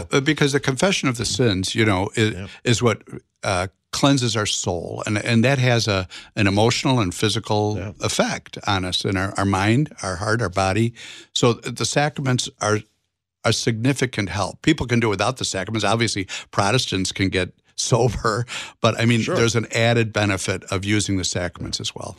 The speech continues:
Speaker 1: Right.
Speaker 2: Let me do this. I'll open the phones. If you are struggling right now with addiction, maybe it's somebody you love, your child, your spouse, your sibling. Um, you want some advice? Uh, Father and Joanne are here. They're part of a brand new,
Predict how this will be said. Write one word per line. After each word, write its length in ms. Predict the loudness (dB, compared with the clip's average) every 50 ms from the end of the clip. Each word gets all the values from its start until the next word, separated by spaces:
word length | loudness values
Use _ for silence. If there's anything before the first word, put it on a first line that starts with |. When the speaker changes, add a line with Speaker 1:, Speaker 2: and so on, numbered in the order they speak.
| -14 -14
Speaker 1:
Right. 180 | -14 -14 -14 -4 0
Speaker 2:
Let 60 | 2
me 60 | 2
do 120 | 4 4 4
this. 160 | 2 4 2
I'll 220 | 2 2 2 0 0
open 260 | 0 0 0 -2 -6
the 60 | -6
phones. 520 | -10 -4 -2 -2 -2 -2 -4 -4 -4 0 0
If 200 | -2 -2 -2 -2
you 200 | 0 0 0 2
are 220 | 2 2 2 2
struggling 520 | 0 0 -2 0 2 0 2 2 0 0 0
right 240 | 0 0 0 0 -2
now 320 | -2 -2 -2 -2 -4 -6 _ -18 -20 -20 -20 -20 -20 -20 _ _ _ -6
with 220 | 0 2 2 4 2
addiction, 500 | 2 2 0 0 0 -2 -4 -4 -6 -8 _ _ _ -8
maybe 220 | -8 -4 -4 -2 -4
it's 160 | -2 -4 -6
somebody 600 | -4 -6 -6 -4 -4 -2 0 0 0 2 2 2
you 100 | 2 2
love, 320 | 2 2 0 0 -2 -4
your 100 | -6 -6 -6
child, 560 | -2 0 0 2 2 0 0 0 -2 -2 -4
your 100 | -6 -6
spouse, 520 | -6 -6 -4 -2 -2 -2 -2 -4 -4 -4 -6
your 80 | -6 -6
sibling. 540 | -4 -4 -4 -2 0 0 0 0 0 -2 -6 _ _ -20 -20 -20 -20 -20 _ -10
Um, 380 | -6 -4 -4 -4 -4 -4 -6 -6 -2
you 160 | 0 2 4
want 140 | 4 4 2
some 120 | 2 2 0
advice? 560 | 2 2 2 2 2 2 0 -2 -2 -4 -4
Uh, 260 | -4 -4 -4 -4 -6
Father 560 | -8 -6 -2 -2 0 0 0 0 0 0 -2 -4
and 440 | -6 -6 -4 -4 -4 -4 -4 -6 -6
Joanne 420 | -2 0 2 2 2 2 2 2 0
are 60 | 0
here. 180 | 2 0 0
They're 100 | 0 0 -2
part 260 | -2 -2 0 0 0
of 60 | 0
a 80 | -2 -4
brand 440 | -2 -2 0 0 0 0 0 0 0
new, 380 | 2 2 2 2 0 0 -2